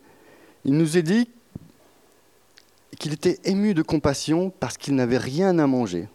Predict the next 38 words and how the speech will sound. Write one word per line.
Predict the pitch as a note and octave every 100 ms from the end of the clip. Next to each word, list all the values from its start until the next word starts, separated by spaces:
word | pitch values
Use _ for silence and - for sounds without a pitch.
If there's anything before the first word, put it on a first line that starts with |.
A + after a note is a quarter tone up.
| _ _ _ _ _ _ _ _ _ _ _ _ _ -
Étonnant, | F2+ A#2+ D#3+ G2+
non ? | F#2+ - _ _ _ _ _ _ _ _ _ - - _
Comme | - G2
je |
vous | A#2
dis, | D3+
on | E3
pense | A#2 G#2+
toujours, | C3 B2+ F3+ D3
Jésus, | A2+ A2 C3 F#3+
c'est | -
quand | - G2+
même | G2
spirituel, | G2+ - G#2+ G2+ - A2 A#2 C#3
on | G2+
parle | A2 F#2
de |
spiritualité, | F2+ - G2 F2+ G2 G2 G#2+ A2
on | A#2+
parle | - G2
de | F#2
nouvelle | F#2 G2 G2+
naissance. | A#2 G#2+ G#2+ A#2+ B2 - - - - _
Non, | C4 B3
non. | C3 G3 - _ _ _ _ _ -
Il | D3
était | C3 - B2 -
ému | G3+ A3+ G#3+ G#3 A3 C4 B3
de | C#3 C#3
compassion | - A3+ G3 D#3 - F#3 A#3 A#3+ _ _ _ _
parce | -
que | -
la | C#3 A#2
foule | - - A3 B3 B3+ - - - -
n'avait | A2 B2
pas | E3
à | E3
manger. | F#3 E3